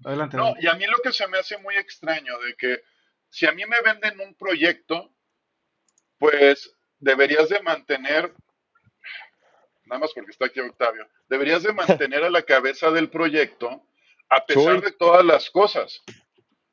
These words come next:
Speaker 2: O sea, si realmente la persona indicada era Víctor Manuel Bucetich, a prueba de todo. Y si Víctor Manuel Bucetich está de acuerdo con lo que tú estás haciendo, pero tú te traes a Bucetich en,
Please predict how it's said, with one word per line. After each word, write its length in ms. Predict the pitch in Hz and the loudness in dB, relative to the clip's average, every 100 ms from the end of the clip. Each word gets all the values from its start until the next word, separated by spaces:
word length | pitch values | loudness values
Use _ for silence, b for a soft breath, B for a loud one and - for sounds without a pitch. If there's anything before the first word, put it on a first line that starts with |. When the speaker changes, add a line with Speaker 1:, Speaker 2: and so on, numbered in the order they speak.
| _ | _
Speaker 2:
O 100 | 147 | -4
sea, 160 | 170 156 | -4 -2
si 380 | 156 165 139 _ _ _ _ | -2 -4 -6 _ _ _ _
realmente 600 | 139 185 214 214 220 226 | 4 4 4 0 -2 0
la 200 | 208 165 | 2 2
persona 400 | - 147 - 190 | 0 -2 -2 -2
indicada 500 | 220 170 156 185 202 | -2 -4 4 6 6
era 160 | 202 196 | 4 0
Víctor 320 | 170 - 151 | -2 -2 -4
Manuel 320 | 143 151 170 | -2 -6 -6
Bucetich, 640 | 190 135 156 147 208 - - - | -4 -4 -4 -4 -6 -8 -16 -6
a 180 | 135 - | -4 -2
prueba 380 | 156 208 240 226 | 2 4 6 4
de 120 | 160 | 2
todo. 640 | - 208 254 262 160 - _ b b - | -2 2 4 2 -2 -6 _ b b -6
Y 100 | 170 | -4
si 160 | 190 | -2
Víctor 360 | 185 185 175 165 | -2 0 0 2
Manuel 340 | 160 170 226 | 2 2 0
Bucetich 760 | 269 277 170 - 165 247 - - _ _ _ _ _ _ - | 0 0 0 0 -2 -2 -8 -14 _ _ _ _ _ _ 0
está 720 | 160 - - 160 196 254 - - | 0 0 0 2 4 0 -4 0
de 120 | 147 | 2
acuerdo 480 | 143 - 185 240 254 | 2 0 0 2 2
con 140 | 175 | 0
lo 100 | 143 | 0
que 120 | 151 | -2
tú 100 | - | -2
estás 260 | 170 214 202 | 0 0 0
haciendo, 520 | 175 214 233 208 - B B - | 0 0 -2 -2 -6 B B -2
pero 180 | 160 160 | 0 0
tú 140 | 240 | -2
te 100 | 277 | -6
traes 320 | - 240 240 | 0 0 4
a 60 | 240 | 2
Bucetich 680 | 180 - 143 151 131 - - - _ _ _ | 2 0 -2 -2 -6 -8 -10 -20 _ _ _
en, 140 | 151 | -4